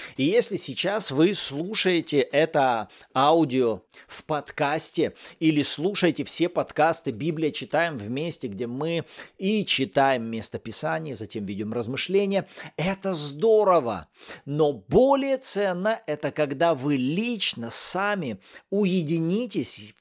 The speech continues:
откройте свою Библию и прочтёте весь тот текст, который мы читаем на данном этапе. Но опять-таки повторю,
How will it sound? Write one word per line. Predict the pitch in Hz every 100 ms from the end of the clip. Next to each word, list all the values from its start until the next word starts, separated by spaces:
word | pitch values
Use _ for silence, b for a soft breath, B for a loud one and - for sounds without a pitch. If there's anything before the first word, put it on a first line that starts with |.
| -
откройте | 143 - - 165 202 226 196 214
свою | - 202 185
Библию | 156 123 233 220 185 208 202 B B B B
и | 226
прочтёте | 208 151 139 - - 254 262 - 165 B B B
весь | 117 110 226 262 240 -
тот | - 196 226 - _
текст, | 196 247 - -
который | 156 - 127 127 170 - -
мы | 143 170
читаем | 165 - 196 202
на | 226 226
данном | 233 233 247
этапе. | 247 254 214 165 _ _ _ _ B B B B
Но | 131 180 208
опять-таки | 185 - 196 190 - 180 196
повторю, | - 160 - 139 139 185 190